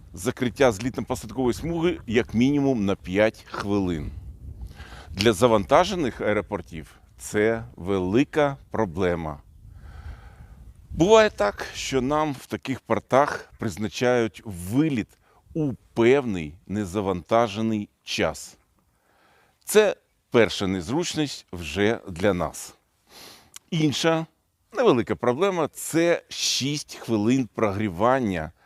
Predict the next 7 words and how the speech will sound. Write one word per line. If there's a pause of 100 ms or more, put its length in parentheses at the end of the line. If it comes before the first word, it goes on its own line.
(300)
та
додаткова
витрата
палива. (920)
Самі
можете
порахувати.